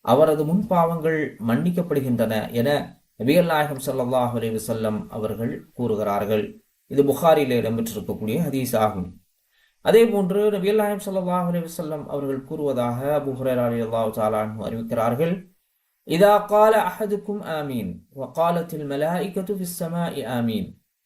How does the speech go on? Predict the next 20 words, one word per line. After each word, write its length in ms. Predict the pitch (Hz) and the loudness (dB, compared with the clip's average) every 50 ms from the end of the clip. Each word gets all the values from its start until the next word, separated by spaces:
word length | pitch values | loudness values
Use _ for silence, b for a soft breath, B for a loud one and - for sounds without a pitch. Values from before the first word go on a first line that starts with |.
| _ _ _ | _ _ _
ஃபவாஃபகத் 600 | 127 120 131 151 170 175 180 175 - 196 185 196 | 2 4 4 4 4 4 0 -2 -2 -2 -2 -2
இஹ்தாஹுமல் 720 | 190 180 175 180 180 190 180 170 160 165 156 151 143 135 - | 0 2 2 2 4 2 2 2 0 0 -2 -2 -2 -2 -2
உக்ரா, 680 | 151 139 - - 135 123 123 131 151 185 202 - 123 | -2 -4 -2 -2 0 2 4 4 4 4 2 0 -2
குஃபிர 380 | 127 147 175 175 208 202 196 175 | -4 -4 -2 0 2 2 2 4
லஹு 360 | 151 151 147 135 156 170 160 | 4 2 2 0 -2 -4 -4
மா 140 | 143 127 120 | -2 -4 -4
தகத்தம 560 | 113 - 120 113 135 139 143 143 139 135 170 | -4 -6 -4 -4 -4 -4 -2 -4 -4 -2 -2
மின் 220 | 202 185 156 139 | -2 -2 -2 -2
தம்பிஹி." 600 | 120 117 110 107 101 101 95 98 90 - - - _ _ _ _ | -2 -2 -2 -2 -4 -4 -6 -8 -10 -10 -14 -18 _ _ _ _
உங்களில் 420 | 170 196 - 247 240 240 233 220 | 2 6 6 8 8 8 6 4
ஒருவர் 420 | 196 196 208 208 202 214 226 233 | 2 2 2 4 4 2 0 0
தொழுகையில் 520 | - 202 196 208 196 190 190 180 175 151 131 | -2 0 0 0 0 0 0 -2 -2 -4 -4
ஆமீன் 420 | 135 143 156 165 180 190 185 175 | -2 -2 -2 0 0 -2 -2 -4
கூறும் 280 | 175 165 160 156 147 131 | -4 -6 -8 -8 -6 -4
பொழுது, 580 | 123 120 117 117 175 170 147 151 185 220 - - | -4 -4 -4 -2 0 0 0 0 0 -2 -8 -12
வானத்தில் 640 | - 107 120 - 160 190 214 214 196 - - 220 208 | -4 2 2 4 4 4 2 0 -2 -2 -2 -2 -2
உள்ள 440 | 190 185 180 175 170 175 180 185 185 | -2 -2 -2 -2 0 0 0 0 0
வானவர்களும் 1080 | 180 - - 117 127 160 190 185 160 143 135 123 123 120 123 131 139 139 131 - - - | 0 0 -2 0 0 0 0 0 0 -2 0 0 0 -2 -2 -2 -4 -8 -8 -12 -12 -8
ஆமீன் 460 | 117 117 127 151 180 196 190 180 170 | -4 -2 0 0 0 0 0 0 -2
கூறினால், 760 | 175 - 139 127 123 113 117 143 147 127 123 - - - _ | -2 -2 -2 -2 0 0 2 4 4 4 2 0 -4 -10 _